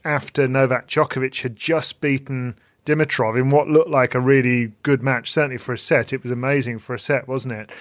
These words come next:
Um, and Goran was quite candid about how excited he was about Novak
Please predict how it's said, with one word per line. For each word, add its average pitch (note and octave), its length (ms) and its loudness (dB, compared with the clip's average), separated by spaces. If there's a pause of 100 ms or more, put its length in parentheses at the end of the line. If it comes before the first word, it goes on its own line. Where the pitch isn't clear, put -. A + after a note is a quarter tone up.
(280)
Um, D3 420 0
and C#3+ 200 -6
Goran C#3 680 4
was C#3+ 180 -4
quite D3 340 -4
candid E3 440 -4
about A#2 400 -4
how C3+ 540 2 (200)
excited D3+ 640 0
he B2 80 -2
was B2 260 2
about B2 520 0
Novak C3 540 0